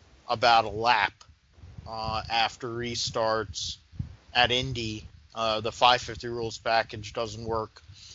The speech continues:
on flat racetracks. Um, so I don't think that's really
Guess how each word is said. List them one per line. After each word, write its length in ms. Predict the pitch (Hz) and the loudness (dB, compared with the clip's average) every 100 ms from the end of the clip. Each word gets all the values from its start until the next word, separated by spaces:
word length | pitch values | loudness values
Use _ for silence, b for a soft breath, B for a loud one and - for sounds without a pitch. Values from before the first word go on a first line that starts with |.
| B B _ | B B _
on 200 | - 117 | -6 -6
flat 340 | 110 123 113 90 | 0 6 6 4
racetracks. 920 | 110 110 - 117 104 - - - - _ - | -2 -2 -2 0 0 -2 -8 -10 -10 _ -18
Um, 640 | 107 104 101 104 104 110 110 | -14 -12 -12 -12 -14 -14 -8
so 220 | - 117 | -4 0
I 120 | 110 | 2
don't 240 | 113 110 107 | 2 0 -4
think 240 | 113 104 | -8 -2
that's 340 | 110 104 - 113 | 0 0 0 -4
really 420 | 113 107 104 | -2 -2 -4